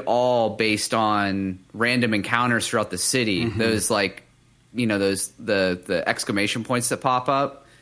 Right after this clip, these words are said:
Speaker 1: And so I'd basically have to swing around for a while until one would pop up,
Speaker 2: Uh.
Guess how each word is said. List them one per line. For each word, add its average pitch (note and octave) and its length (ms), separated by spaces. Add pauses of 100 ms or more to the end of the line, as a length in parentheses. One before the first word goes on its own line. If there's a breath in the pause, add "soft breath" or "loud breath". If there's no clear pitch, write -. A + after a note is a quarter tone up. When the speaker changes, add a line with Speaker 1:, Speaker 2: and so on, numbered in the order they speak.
(500 soft breath)
Speaker 1:
And D3 140
so E3 120
I'd C#3+ 140
basically D#3 340
have C#3 120
to C3 80
swing C#3+ 340
around B2+ 300
for C3 180
a A#2 80
while A2+ 340
until A#2 280
one A#2+ 200
would A#2 140
pop A2+ 340
up, A2+ 220
Speaker 2:
Uh. A2+ 300